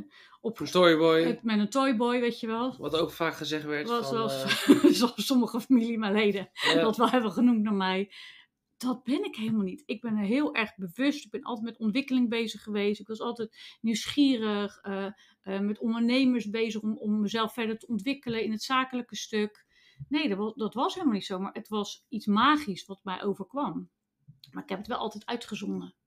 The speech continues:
Speaker 1: Dus op het moment dat ik eigenlijk heb gekozen voor mezelf in dat stukje van, hè, afscheid nemen van iemand die niet goed voor mij was, ehm, heb ik gekozen voor wie ik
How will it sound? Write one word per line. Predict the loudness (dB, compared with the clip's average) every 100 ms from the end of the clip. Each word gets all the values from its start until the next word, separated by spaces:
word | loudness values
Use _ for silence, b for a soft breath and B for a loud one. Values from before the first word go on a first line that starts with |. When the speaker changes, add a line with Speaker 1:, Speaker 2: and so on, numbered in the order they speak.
| _ b b b
Speaker 1:
Dus | -4
op | 0
het | 4
moment | 4 2 0
dat | -4
ik | -6 -6
eigenlijk | -4 -4 -4 -6
heb | -6 -10
gekozen | -12 -6 -2 0 -2
voor | -4 -6
mezelf | -4 -2 -2 -2
in | -6
dat | -4
stukje | -4 -6 -8 -12
van, | -10 -8 -10 b b b
hè, | -8
afscheid | -4 -4 -2 -4 -2
nemen | -4 -4
van | -4
iemand | -2 0
die | 0
niet | -2 -2
goed | -6 -8
voor | -4
mij | -2 -2
was, | -2 -6 -8 -14 -20 _ _ _ _
ehm, | -10 -6 -6 -6 -8 -10
heb | -4 -2 -2
ik | -6
gekozen | -8 -2 -2 -2
voor | -6 -8 -6
wie | -4
ik | -4 -6 -8